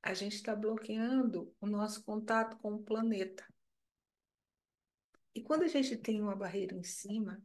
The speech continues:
a gente tá bloqueando o nosso contato com a fonte. Aqui são só referências, tá? Mas que podem dar indícios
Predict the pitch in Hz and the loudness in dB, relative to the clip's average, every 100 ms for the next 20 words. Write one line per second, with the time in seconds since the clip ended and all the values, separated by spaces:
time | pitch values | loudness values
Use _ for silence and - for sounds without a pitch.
0 | - - 180 185 185 208 214 220 220 226 | -18 -6 -4 -4 -4 -6 0 0 0 0
1 | 220 226 202 202 - - 185 180 175 - | 0 2 0 -2 -4 -10 -6 -6 -6 -8
2 | 185 180 - - - - - - - _ | -8 -8 -10 -8 -8 -8 -8 -8 -12 _
3 | _ _ _ _ _ _ _ _ _ _ | _ _ _ _ _ _ _ _ _ _
4 | _ _ _ _ _ _ _ _ _ _ | _ _ _ _ _ _ _ _ _ _
5 | _ _ _ _ _ _ _ _ _ _ | _ _ _ _ _ _ _ _ _ _
6 | _ _ _ _ _ _ _ _ _ _ | _ _ _ _ _ _ _ _ _ _
7 | _ _ _ _ _ _ _ _ - - | _ _ _ _ _ _ _ _ -8 -2
8 | 208 208 202 202 202 202 - 208 139 - | -2 -2 -6 -6 -8 -8 -6 -6 -6 -10
9 | - - - 208 269 - _ _ _ _ | -14 -12 -8 -8 -10 -14 _ _ _ _
10 | _ _ _ _ - 175 185 - 214 220 | _ _ _ _ -8 -6 -4 -4 -2 2
11 | 233 254 214 208 190 190 214 226 226 208 | 4 4 4 2 2 4 6 8 6 4
12 | 180 185 240 226 - 190 185 - | 2 2 4 4 0 0 0 -2